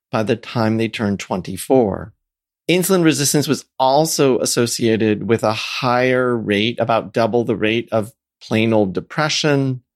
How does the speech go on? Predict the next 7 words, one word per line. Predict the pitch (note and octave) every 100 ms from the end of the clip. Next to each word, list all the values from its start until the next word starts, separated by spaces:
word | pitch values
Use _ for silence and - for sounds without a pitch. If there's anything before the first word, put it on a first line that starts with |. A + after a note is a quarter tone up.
| _ _ _ _ -
but | - _
that | C#3 C#3+
did | C#3 C3
not | B2 A#2
reach | A#2 A2 -
statistical | - - - - - G2
significance | F#2+ - F2+ A2 G2+ G#2+ A2 A2+ - -